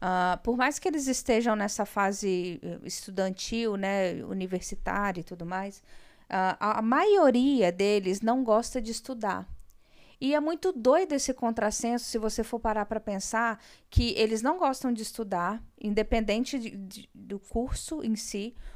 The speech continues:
ou o inglês, ou qualquer outra área, mas eles querem tratar com um, o, o, o inglês como uma prioridade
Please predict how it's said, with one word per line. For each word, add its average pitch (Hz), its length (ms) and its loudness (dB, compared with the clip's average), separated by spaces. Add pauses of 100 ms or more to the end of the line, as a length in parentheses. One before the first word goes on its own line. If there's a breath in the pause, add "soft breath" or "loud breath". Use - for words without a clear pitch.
(120)
ou 190 580 0
o 185 60 -4
inglês, 185 480 -2
ou 202 60 -6
qualquer 190 320 -2
outra 202 260 -4
área, 170 440 -4 (480 soft breath)
mas 254 720 2 (120)
eles 262 420 6
querem 269 340 2
tratar 277 840 0
com 240 220 0
um, 208 580 -2
o, - 380 -8 (120)
o, 185 380 -12
o 190 60 -6
inglês 196 540 0
como 196 240 -4
uma 185 140 -2
prioridade 185 920 0